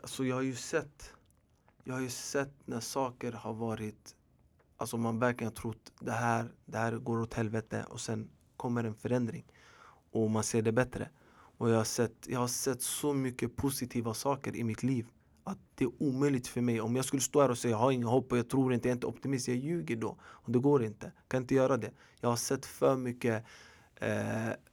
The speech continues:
jag vill inte säga mirakel, men jag har för mycket positiv-, alltså, jättemycket positiva saker,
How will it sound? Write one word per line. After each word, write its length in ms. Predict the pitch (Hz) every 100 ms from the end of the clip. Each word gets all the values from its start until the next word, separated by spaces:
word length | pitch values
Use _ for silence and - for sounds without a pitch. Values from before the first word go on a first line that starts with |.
| _ _ _ _ _ _ -
jag 100 | 135
vill 20 |
inte 100 | 156
säga 100 | 117
mirakel, 500 | 113 113 147 143 117
men 120 | 117
jag 80 | 123
har 60 | 123
för 220 | 165 160
mycket 480 | 147 143 127 - -
positiv-, 680 | 202 190 - 143 - 139 -
alltså, 220 | 127 139
jättemycket 1000 | 123 135 196 202 - 165 175 175 131 -
positiva 580 | 190 185 139 143 127 127
saker, 480 | 151 143 143 135